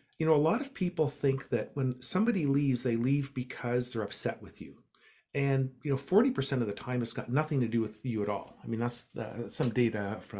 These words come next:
that, uh, ProfitWell came out with. And it's, it's really interesting 'cause it's based on millions of, of, of, uh, of businesses. And so they'll,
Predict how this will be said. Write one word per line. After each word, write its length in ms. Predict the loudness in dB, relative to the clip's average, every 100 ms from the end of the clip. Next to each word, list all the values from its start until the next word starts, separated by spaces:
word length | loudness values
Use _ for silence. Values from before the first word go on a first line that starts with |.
| -8
that, 300 | -6 -8 -6
uh, 160 | -8 -8 -14 _ -20 _ -4
ProfitWell 480 | -4 -2 -4 -6
came 240 | -4 -4 -4
out 100 | -6
with. 180 | -12 -12
And 80 | -12
it's, 160 | -12
it's 180 | -12 -2
really 200 | 2 4
interesting 380 | 2 0 -4 -6
'cause 140 | -6
it's 100 | -6
based 300 | -2 -2 -2
on 160 | -4 -8 -10 -20 -20 _ _ 4
millions 480 | 6 6 4 0
of, 320 | -4 -4 -8 -20 -14
of, 240 | -10 -10
of, 380 | -10 -10 -10 -10
uh, 300 | -8 -6 -8 -12 -18 _ _ _
of 140 | -6
businesses. 640 | -4 -4 -6 -8 -8 -8 -10 _ -20 -20 -20 -20 -20 -20 -20 -20 _ -4
And 420 | 0 2 4 2 -2 -18 -20 _ -20 _ _ _ -4
so 340 | 4 6 6
they'll, 440 | 6 6 6 2